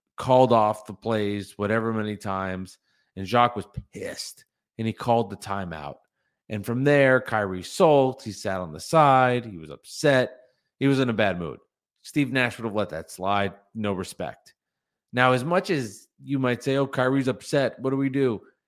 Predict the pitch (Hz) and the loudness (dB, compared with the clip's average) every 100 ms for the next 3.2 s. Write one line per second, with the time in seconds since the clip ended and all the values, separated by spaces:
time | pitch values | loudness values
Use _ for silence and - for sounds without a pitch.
0 | _ _ _ _ _ - - 175 180 185 | _ _ _ _ _ -18 -8 -6 -4 -6
1 | 185 175 165 - 147 147 139 117 113 110 | -6 -8 -10 -6 0 2 0 -2 -4 -6
2 | - - 160 156 147 165 151 151 151 147 | -6 0 0 0 0 -2 -2 -2 0 0
3 | 143 | -4